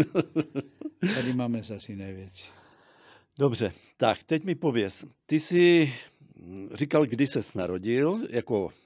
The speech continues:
Speaker 1: den a měsíc. Já prozradím, že to bylo před dvaosmdesáti lety.
Speaker 2: Ano,
Speaker 1: Což na
Speaker 2: sedmého
Speaker 1: tobě
Speaker 2: dubna to bylo dvaosmdesát.
Speaker 1: Což na tobě absolutně není vidět.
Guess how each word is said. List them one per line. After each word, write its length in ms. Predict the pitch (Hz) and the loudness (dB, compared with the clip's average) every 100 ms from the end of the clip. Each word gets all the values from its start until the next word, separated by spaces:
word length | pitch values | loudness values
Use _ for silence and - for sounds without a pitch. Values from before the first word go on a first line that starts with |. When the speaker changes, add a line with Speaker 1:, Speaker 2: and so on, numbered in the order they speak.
| _ _ _ - | _ _ _ -20
Speaker 1:
den 420 | 90 107 120 123 | -4 2 2 0
a 100 | - | -4
měsíc. 840 | 87 82 80 - 104 123 180 - - _ | -8 -8 -10 -8 -6 -6 -8 -10 -14 _
Já 240 | 101 120 | -2 -2
prozradím, 680 | 113 - 104 113 113 123 131 127 | -2 -4 -4 -4 -2 -2 -2 -2
že 180 | 113 | -4
to 120 | 110 127 | -2 -2
bylo 220 | 123 123 | 0 0
před 320 | - 110 - | -2 -6 -6
dvaosmdesáti 1400 | 98 123 - 143 - - 131 107 104 - 101 92 - 80 | 0 0 0 -4 -8 -8 -8 -8 -8 -8 -8 -8 -12 -14
lety. 380 | 76 - 101 - _ - - | -14 -16 -18 -18 _ -20 -14
Speaker 2:
Ano, 180 | 117 156 | -10 -2
Speaker 1:
Což 200 | 131 - | 2 4
na 80 | |
Speaker 2:
sedmého 240 | 143 156 143 | 6 8 8
Speaker 1:
tobě 160 | 135 | 8
Speaker 2:
dubna 240 | 147 135 135 | 6 4 4
to 160 | - | 4
bylo 240 | 120 127 123 | 2 2 0
dvaosmdesát. 960 | 107 107 110 - 110 98 - 104 - - _ _ _ | 0 0 0 -2 -8 -8 -10 -10 -12 -16 _ _ _
Speaker 1:
Což 300 | - - 117 | -2 0 2
na 120 | 123 127 | 2 4
tobě 300 | 151 127 123 | 4 4 4
absolutně 680 | 117 - 131 123 - 135 | 0 0 2 2 4 4
není 240 | 127 120 90 | 4 2 0
vidět. 600 | 87 104 123 160 - | -2 0 0 -2 -12